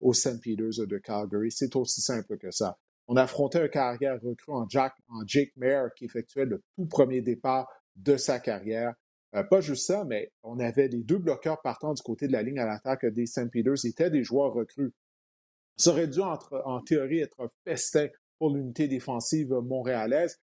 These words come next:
Et ça a commencé de cette façon, parce qu'on, on a réussi deux interceptions sur, euh, les six premières passes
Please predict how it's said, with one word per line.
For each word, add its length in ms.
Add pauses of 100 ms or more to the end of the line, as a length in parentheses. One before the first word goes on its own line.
(180)
Et 80
ça 140
a 40
commencé 520
de 80
cette 260
façon, 400 (300)
parce 180
qu'on, 580
on 140
a 100
réussi 460
deux 280
interceptions 760 (300)
sur, 400
euh, 240
les 160
six 320
premières 340
passes 320